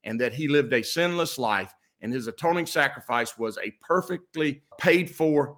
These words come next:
sacrifice for our sins. And so that's straightforward right there. So man's lawless if he commits sin. Jesus Christ came and paid for that sin. Verse six, "Whoever abides in him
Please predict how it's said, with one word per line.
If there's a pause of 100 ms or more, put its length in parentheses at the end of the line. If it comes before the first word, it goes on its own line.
sacrifice (160)
for
our
sins. (260)
And
so
that's
straightforward
right
there.
So
man's
lawless
if
he
commits
sin. (300)
Jesus
Christ
came (280)
and
paid
for
that
sin. (240)
Verse
six, (200)
"Whoever
abides
in
him